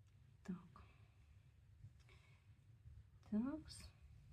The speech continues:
Щось я так поставила, що в мене тепер одно не, не, не поміщається по кругу. Переставимо. Ой.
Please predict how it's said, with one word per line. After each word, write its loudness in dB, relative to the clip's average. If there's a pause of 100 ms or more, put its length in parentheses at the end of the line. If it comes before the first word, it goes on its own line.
(840)
Щось 8
я 12
так 8
поставила, 12
що 12
в 12
мене 12
тепер 12
одно 12
не, 12
не, 12
не 12
поміщається 12
по 6
кругу. 8 (280)
Переставимо. 10 (2250)
Ой. 10